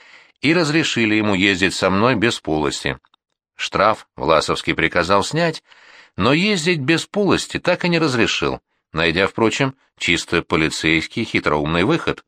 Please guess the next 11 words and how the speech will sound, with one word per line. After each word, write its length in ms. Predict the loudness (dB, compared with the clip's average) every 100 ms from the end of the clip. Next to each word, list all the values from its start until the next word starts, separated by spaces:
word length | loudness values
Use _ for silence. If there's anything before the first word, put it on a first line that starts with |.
| _ _ -20 -20 _ -2
«Нарушить 520 | 2 2 0 -2 -2
свой 200 | -2 0
приказ 440 | 0 0 0 0
не 120 | 2
могу, 380 | 2 2 0 -4 _ _ _ _
полость 520 | 0 2 4 0 -4 -4
обязательно 760 | -2 0 0 0 0 -2 0
должна 400 | 2 2 2 0
быть 180 | 0 0
на 120 | -2
санях, 540 | -2 -2 0 -2 -6